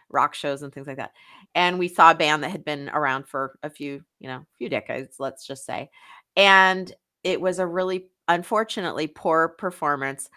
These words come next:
He, the, the lead singer had amazing charisma, like, he really was warming up, he was really in with the audience, like, that was his, you could tell he was in his zone there,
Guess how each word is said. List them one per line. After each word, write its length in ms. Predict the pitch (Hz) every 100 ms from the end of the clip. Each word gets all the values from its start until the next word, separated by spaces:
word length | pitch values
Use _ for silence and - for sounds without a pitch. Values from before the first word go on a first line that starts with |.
| _ _ _ _ _
He, 320 | - 226 - -
the, 300 | 180 170 175
the 260 | 170 160 131
lead 220 | 196 202
singer 280 | - 160 143
had 280 | 156 156 - -
amazing 640 | 156 180 190 214 220 214
charisma, 520 | - 190 160 143 117 117
like, 260 | 127 - _ _
he 220 | - 262
really 500 | 233 214 220 208 190
was 220 | 165 151
warming 340 | 160 180 196 185
up, 100 | 170
he 140 | 190 175
was 140 | 165
really 300 | 185 214 190
in 220 | - 190
with 120 | 185 185
the 100 | 120
audience, 360 | 151 156 147 147
like, 140 | 139
that 120 | 147
was 100 | -
his, 240 | 175 160 143
you 100 | 151
could 100 | 170
tell 160 | 160
he 60 | 170
was 100 | 139
in 80 | 147
his 120 | 135 135
zone 220 | 143 139
there, 260 | 127 117